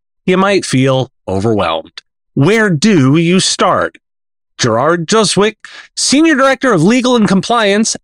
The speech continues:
and Skykick's Data Privacy Officer, will share the dynamic landscape of cybersecurity standards, trends that have emerged, and how they've reshaped organizations' approach to regulatory adherence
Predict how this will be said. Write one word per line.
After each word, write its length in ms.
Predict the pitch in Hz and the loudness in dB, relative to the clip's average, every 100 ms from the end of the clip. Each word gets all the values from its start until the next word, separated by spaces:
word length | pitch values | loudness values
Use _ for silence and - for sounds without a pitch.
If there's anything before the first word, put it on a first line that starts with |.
| - | -4
and 360 | 165 147 160 | 0 0 0
Skykick's 720 | 165 - - 123 135 156 131 127 | 0 -4 -4 -2 -2 -2 -4 -2
Data 280 | 143 139 | 0 0
Privacy 460 | 135 226 254 175 175 | 0 0 0 0 0
Officer, 480 | 147 147 147 220 233 | 0 0 -2 0 0
will 180 | 190 - | -2 -2
share 520 | - - 269 302 294 | -2 -2 0 2 0
the 120 | 220 | 0
dynamic 680 | 170 175 185 196 233 294 277 | -2 0 2 2 2 0 0
landscape 540 | 247 220 160 175 - | 0 0 0 0 0
of 80 | 156 | -2
cybersecurity 760 | - 180 180 185 - - 196 180 | -2 0 0 -2 -2 -2 0 0
standards, 640 | - 220 220 247 269 - - _ - | 0 0 0 -2 -4 -8 -12 _ -4
trends 340 | 160 143 143 | 0 2 2
that 100 | 127 | 0
have 100 | 131 | 0
emerged, 560 | 143 160 226 262 - - - 220 | 2 2 2 0 -4 -10 -10 -4
and 120 | 220 | -2
how 180 | 233 254 | -2 0
they've 280 | 247 156 | 0 0
reshaped 500 | 208 262 247 262 247 | 2 2 2 0 0
organizations' 720 | 202 196 208 190 214 214 196 175 | 0 0 0 0 2 0 0 0
approach 640 | 185 - 285 254 220 - | -2 -2 0 2 0 -2
to 120 | - 117 | -2 -2
regulatory 680 | 117 151 170 170 180 175 160 | 0 0 2 2 2 0 0
adherence 520 | 214 233 254 254 | 0 0 0 -2